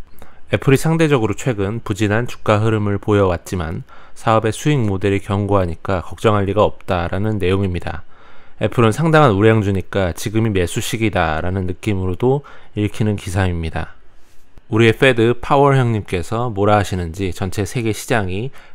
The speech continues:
그의 단어 하나에 집중하는 모습, 뭔가 조금 우픈 그런 느낌입니다. 채권왕 빌 그로스는 페드가 아무리 사람들을 인플레 우려 속에서 안심을 시켜도 실제 시장 돌아가는 상황이 인플레 상승으로 생각이 되고 있기 때문에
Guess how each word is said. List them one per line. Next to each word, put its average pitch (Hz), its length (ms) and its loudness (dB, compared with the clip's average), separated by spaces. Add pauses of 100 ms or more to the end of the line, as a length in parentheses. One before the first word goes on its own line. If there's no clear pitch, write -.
그의 92 320 -2
단어 101 280 2
하나에 101 460 -2
집중하는 95 580 -4
모습, 87 420 -6
뭔가 101 300 0
조금 101 280 0
우픈 113 520 0
그런 101 260 0
느낌입니다. 87 720 -4 (760)
채권왕 143 420 2
빌 123 260 6
그로스는 110 720 0
페드가 139 680 2
아무리 101 380 0
사람들을 127 760 0
인플레 104 360 0
우려 104 220 0
속에서 104 420 -2
안심을 104 420 -2
시켜도 92 500 -4 (360)
실제 123 340 -2
시장 120 340 -2
돌아가는 98 380 0
상황이 92 720 -2 (320)
인플레 104 260 0
상승으로 101 460 -2
생각이 117 360 -2
되고 95 280 -2
있기 95 160 -6
때문에 87 520 -6